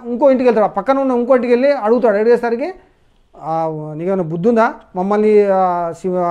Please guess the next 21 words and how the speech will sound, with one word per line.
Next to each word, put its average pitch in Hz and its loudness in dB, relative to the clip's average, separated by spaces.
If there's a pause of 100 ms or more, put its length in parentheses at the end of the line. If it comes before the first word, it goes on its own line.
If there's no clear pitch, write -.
(520)
పోయి 202 4
ఆ 202 0
దీపం 190 0
గురించి 220 0
నువ్వు 208 2
ఏదో 208 2
పెట్టుకోక 202 0
మమ్మల్ని 208 -2
రాత్రిపూట 202 -2
లేపుతావు" 202 -4
అని 214 -4
చెప్పి 226 -8
తిడతారు. 233 -2 (720)
తిట్టేసరికి 214 -2
ఏం 220 0
చేయాలో 214 2
అర్థం 190 -2
కాక 208 -2
ఏం 208 -2
చేస్తాడంటే, 208 -2 (580)
ఆ, 175 2